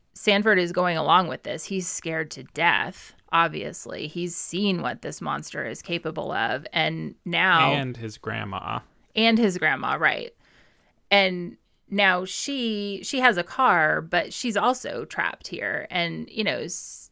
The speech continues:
Speaker 1: Stewart's a kind of a big strapping guy and,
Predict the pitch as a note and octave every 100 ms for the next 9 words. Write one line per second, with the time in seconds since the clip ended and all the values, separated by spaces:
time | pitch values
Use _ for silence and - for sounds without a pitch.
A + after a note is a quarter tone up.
0 | _ B3 - G#3 F#3 E3+ D#3 - - -
1 | - G#3+ D3+ D3 C3 D3+ F#3 - _ _
2 | _ F#3+ E3+ - E3 D#3 - D3 D3+ G3
3 | F3+ F3 E3 E3+ E3 - D#3 D#3+ E3 F#3